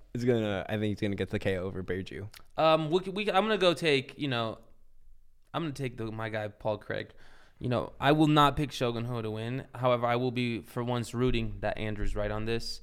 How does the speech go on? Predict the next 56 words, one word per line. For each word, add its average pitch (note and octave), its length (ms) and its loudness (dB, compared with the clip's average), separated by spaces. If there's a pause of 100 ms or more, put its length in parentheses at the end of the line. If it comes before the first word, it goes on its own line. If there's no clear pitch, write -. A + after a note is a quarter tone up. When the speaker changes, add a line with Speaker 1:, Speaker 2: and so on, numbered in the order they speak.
(360)
Speaker 2:
Um, A#2 400 2
'cause D#3+ 220 -2
I E3 80 6
wanna F3 240 4
root F3+ 140 2
for D3 140 -8
Shogun A2 320 -6
Rua. G2+ 100 -6
I G#2+ 60 -4
don't A#2+ 120 -4
wanna A#2 160 -4
Paul, A2+ 260 0
I, A2+ 60 -2 (280)
I B2+ 40 -8
don't C3+ 100 -4
give C3+ 100 0
a A#2+ 40 -8
fuck C3+ 240 0
about, G#2 280 0
I A#2+ 40 2
don't B2+ 100 -2
want A#2 180 -2
Paul G#2+ 200 -4
Craig G2+ 220 -10
to G#2 100 -6
win. G#2 200 -6 (400)
But A#2+ 160 2
it's A#2 260 -6
just, C3+ 280 -2
and B2+ 400 -2
this C#3 180 2
is C#3 80 -4
the C3+ 80 2
dangerous B2+ 380 4
thing A2+ 180 2
about G#2+ 220 4
this - 140 0
sport. G2+ 360 2 (760)
These C3+ 180 0
fighters, C#3+ 460 6
man, A#2+ 180 -2
there's A2 160 -6
no B2 160 0
line. A#2 380 2
When B2 120 6
do B2 40 -2
Speaker 1:
Right. B2 60 0
Speaker 2:
you A#2+ 140 0
give A#2+ 140 0
it A#2 80 2
up? - 320 0
'Cause A#2 160 -4
it's A#2+ 160 -4
their A#2 180 0
only A#2 240 0
income. C3 320 -6